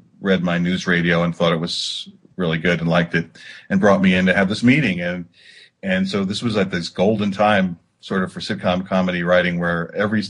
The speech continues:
every network was just going crazy and introducing new shows. And so there were these two new networks, the W B, which is now, well, they, they kinda combined to be the C W. So it was the W B and U P N. And so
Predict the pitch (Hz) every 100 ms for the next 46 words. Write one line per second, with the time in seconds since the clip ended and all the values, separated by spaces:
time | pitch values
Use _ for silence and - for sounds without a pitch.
0 | - - 110 117 101 - 95 95 92 92
1 | - - 92 87 - - - 92 87 87
2 | 82 85 110 95 95 87 - 82 85 82
3 | - 82 85 - - 87 85 - - -
4 | 202 196 190 190 240 104 92 78 85 -
5 | 87 85 90 85 87 82 87 85 82 82
6 | 82 85 82 80 - - 95 98 107 107
7 | 131 120 104 101 101 85 82 - 82 80
8 | 80 80 - 85 90 110 107 101 101 87
9 | 90 85 - - - - _ _ - 87
10 | 87 92 92 98 95 - - - - -
11 | - 95 85 - 87 85 82